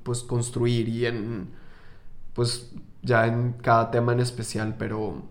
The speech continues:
no sé, siento que también estamos como en un sistema en el que es mucho de, o mínimo en mi experiencia, no de una forma en la que te enriquezcas realmente, sino como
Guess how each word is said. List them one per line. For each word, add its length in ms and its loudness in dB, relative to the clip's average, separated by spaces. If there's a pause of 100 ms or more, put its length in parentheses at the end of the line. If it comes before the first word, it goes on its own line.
(260)
no 100 0
sé, 220 4
siento 320 4
que 100 2
también 720 6
estamos 480 0
como 680 2
en 160 6
un 120 6
sistema 640 4
en 80 6
el 220 4
que 180 4
es 120 0
mucho 440 2
de, 600 2 (400)
o 200 4
mínimo 680 6
en 180 0
mi 80 2
experiencia, 720 -4
no 180 0
de 80 0
una 160 2
forma 300 0
en 80 2
la 140 2
que 160 -2
te 260 -4
enriquezcas 960 -2
realmente, 560 -4
sino 320 -4
como 500 -2